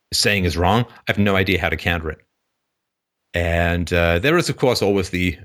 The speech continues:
"Oh, I should have said that." I mean, that's always gonna happen. And that's your preparation for next time. But if something feels wrong, trust yourself. You know, you'll find out if you're right or wrong as you go forward, but trust yourself. And to some degree, you have to just trust that the,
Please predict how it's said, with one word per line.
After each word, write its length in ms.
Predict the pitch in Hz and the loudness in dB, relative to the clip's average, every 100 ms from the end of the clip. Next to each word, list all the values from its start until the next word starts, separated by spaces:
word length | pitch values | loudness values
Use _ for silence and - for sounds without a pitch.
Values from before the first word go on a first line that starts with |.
| - | -4
"Oh, 140 | 127 131 | 0 0
I 80 | - | 0
should 160 | - | -4
have 80 | 85 | -2
said 160 | 85 80 | -2 -4
that." 180 | 82 | -4
I 40 | 107 | 0
mean, 120 | 120 | 2
that's 200 | 85 80 | 2 -2
always 200 | 85 87 | -2 -2
gonna 140 | 87 | 0
happen. 260 | 85 101 196 | 0 0 0
And 100 | 190 | 0
that's 180 | 151 - | 0 -2
your 80 | - | -2
preparation 500 | 113 98 90 - 87 | -4 -4 -4 -6 -6
for 80 | |
next 200 | 90 82 | -4 -4
time. 200 | - 87 - - - - _ _ _ - | -8 -10 -14 -20 -20 -20 _ _ _ -2
But 300 | 117 117 _ | -2 -2 _
if 100 | 135 | -6
something 300 | - 190 214 | -4 -4 -4
feels 400 | 165 - 139 160 | -4 -2 0 0
wrong, 320 | 170 180 214 - _ _ _ _ _ _ _ _ _ _ | -2 -2 -4 -6 _ _ _ _ _ _ _ _ _ _
trust 320 | - 180 214 - | -4 -2 -2 -2
yourself. 480 | - - - - _ - | -2 -4 -6 -20 _ -4
You 100 | 135 | -2
know, 100 | 131 | 0
you'll 180 | 214 269 | -2 -2
find 260 | 311 233 | -2 0
out 140 | 151 107 | 2 2
if 100 | - | 0
you're 100 | 104 | 0
right 160 | 107 | 0
or 60 | 90 | 0
wrong 220 | 104 90 | 0 -2
as 100 | 87 | -4
you 80 | 85 | -4
go 140 | 92 | -4
forward, 320 | - 110 85 | 0 0 0
but 100 | 87 | -2
trust 260 | 87 180 - | -2 -2 0
yourself. 460 | 139 98 92 92 - - - _ _ | -2 -2 -6 -8 -12 -20 -20 _ _
And 380 | 101 98 98 95 - | 0 2 2 0 -2
to 80 | - | -4
some 240 | - 180 | 0 2
degree, 240 | 190 113 104 | 0 2 2
you 140 | 104 | 2
have 160 | 113 135 | 0 -2
to 80 | 101 | -2
just 240 | 101 - | -2 -2
trust 300 | - 95 - | -2 -2 -6
that 100 | - | -2
the, 260 | 110 - | 0 0